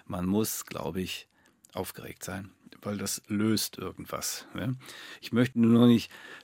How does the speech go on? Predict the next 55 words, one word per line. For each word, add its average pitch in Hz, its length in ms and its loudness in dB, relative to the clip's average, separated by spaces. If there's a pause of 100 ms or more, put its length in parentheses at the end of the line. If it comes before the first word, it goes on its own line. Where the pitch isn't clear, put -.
so - 160 -4
ein 95 60 0
Zampano 101 640 2
oder 90 200 -6
es 90 80 -10
gibt 131 180 -2
so 120 100 -2
Leute, 101 280 -4
die 98 100 -4
sind 104 240 -4
so 101 240 -4
an-, 135 240 4
wie 120 140 2
angekokst 117 680 0
laufen 90 240 -2
die 98 80 2
rum, 92 220 -4
wenn 95 100 -4
die 92 80 -6
Kunst 98 300 -4
machen. 95 240 -2
Das 110 120 -8
geht 107 120 -4
mir 110 80 -2
auf 101 80 -2
den 107 80 0
Sack. - 260 -4 (540)
Ja, 107 100 0
ich 104 140 0
möchte 123 240 6
nur, 127 220 10
dass 117 240 0
man, 110 340 0 (920)
dass 113 220 -4
man 104 240 0
das 98 140 -4
Gefühl 95 300 -8
hat, 87 100 -4
es - 120 -10
geht - 180 -8
um 92 140 -10
was. 85 300 -14 (500)
Aber 117 220 6
die 113 160 6
Sehnsucht 127 500 6
ist - 80 -2
natürlich, 117 640 2 (140)
in 107 140 2
ein 107 140 2
Studio 120 380 2
zu 117 180 -2
gehen, 110 320 2
wie 107 120 0
in 104 60 2
den 98 200 0